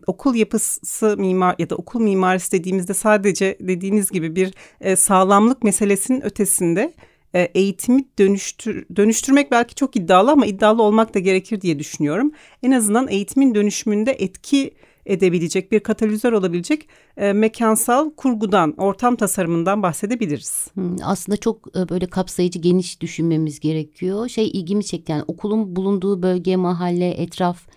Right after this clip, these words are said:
Speaker 2: birazdan belki onu da konuşuruz ama
Speaker 1: Hı hı.
Speaker 2: peki iyi tasarlanmış bir eğitim ortamı nasıl olmalı? Siz bir mimar olarak hangi, e, konuları ön plana çıkarıyorsunuz bu tasarımı yaparken?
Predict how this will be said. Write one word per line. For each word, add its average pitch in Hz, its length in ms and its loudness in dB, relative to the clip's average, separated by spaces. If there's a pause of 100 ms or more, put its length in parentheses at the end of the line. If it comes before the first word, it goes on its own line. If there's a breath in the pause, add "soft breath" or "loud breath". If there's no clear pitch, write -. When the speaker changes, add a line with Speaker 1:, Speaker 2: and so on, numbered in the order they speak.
(120)
Speaker 2:
birazdan 180 440 2
belki 180 260 -2
onu 190 200 0
da 170 60 -2
konuşuruz 202 600 -6
ama 175 180 0
Speaker 1:
Hı 220 40 -6
hı. 196 160 -14 (360 loud breath)
Speaker 2:
peki - 220 -4
iyi 247 220 -2
tasarlanmış 233 800 0
bir 220 180 -4
eğitim 202 380 -2
ortamı 190 600 -2
nasıl 185 280 -2
olmalı? 135 420 -2 (300 soft breath)
Siz 196 240 -2
bir 202 80 4
mimar 196 420 6
olarak 175 420 0
hangi, 165 520 0 (500 soft breath)
e, 139 500 -2 (120)
konuları 165 640 2
ön 170 160 2
plana 147 300 0
çıkarıyorsunuz 139 960 -6
bu 156 80 -6
tasarımı 151 440 -4
yaparken? 147 520 -6